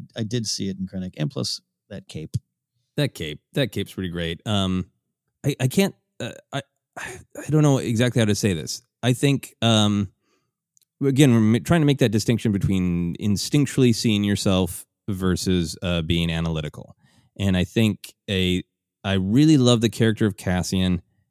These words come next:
Speaker 2: and I really love the power of when he says, um, to Jyn, you know, the, the great, "Yeah, I've been in this fight since I was six years old." And I'm paraphrasing, but he's saying some of us don't have the luxury of choosing, you know, when and where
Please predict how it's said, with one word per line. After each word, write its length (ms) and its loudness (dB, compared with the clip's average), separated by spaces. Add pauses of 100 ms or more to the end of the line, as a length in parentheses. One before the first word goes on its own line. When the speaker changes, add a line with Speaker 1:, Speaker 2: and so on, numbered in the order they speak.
(120)
Speaker 2:
and 460 -2
I 100 -4
really 460 4
love 220 4
the 100 0
power 760 0 (500)
of 340 -2
when 320 0
he 600 0
says, 840 -4
um, 500 -6 (200)
to 100 -4
Jyn, 480 0 (260)
you 80 -2
know, 100 2
the, 280 -2
the 240 -2
great, 280 -2
"Yeah, 260 -6
I've 80 -6
been 120 -2
in 40 -2
this 120 -4
fight 240 -4
since 200 -14
I 80 -2
was 140 -4
six 260 -8
years 180 -2
old." 440 -2 (360)
And 180 -6
I'm 100 -6
paraphrasing, 540 2
but 60 -2
he's 160 -6
saying 240 -10
some 200 -2
of 80 0
us 160 -2
don't 200 -8
have 160 -2
the 80 -4
luxury 340 -2
of 100 -4
choosing, 480 -4 (260)
you 40 -4
know, 100 0
when 320 0
and 180 -4
where 380 -2